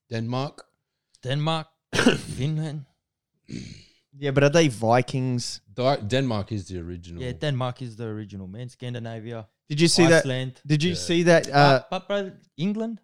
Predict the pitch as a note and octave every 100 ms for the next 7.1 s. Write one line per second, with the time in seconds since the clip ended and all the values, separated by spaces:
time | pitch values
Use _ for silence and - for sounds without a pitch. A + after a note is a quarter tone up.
0 | _ C3+ F3 B2 D3+ G3+ C#3+ A2+ C#3 B2+
1 | G#2+ A2 G#2+ G#2+ F#2+ G2+ F#2+ F#2 F2+ E2+
2 | D2+ - - G#2 G#2 F#2+ D#2 _ _ _
3 | _ F#2+ F#2 G2+ G#2+ F2+ - - E2 G2+
4 | G2 - F#2+ - G2 F2 F2 G#2+ G2+ -
5 | - _ - F#3 G3 D3 B2 D#3 G3+ G#2+
6 | G2 A#2+ C3 C3 A#2+ A2+ C3+ C#3 F3 G#3
7 | G#2